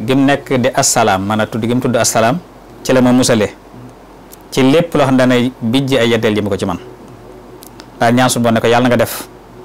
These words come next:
jàmm joo xam dafay sax fii ci Daaru Salaam,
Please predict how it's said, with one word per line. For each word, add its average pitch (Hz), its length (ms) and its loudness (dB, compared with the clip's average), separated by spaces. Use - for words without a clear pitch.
jàmm 139 380 2
joo 127 120 2
xam 120 100 0
dafay 120 200 0
sax 120 220 0
fii 135 140 -2
ci 143 100 0
Daaru 120 180 2
Salaam, 107 300 0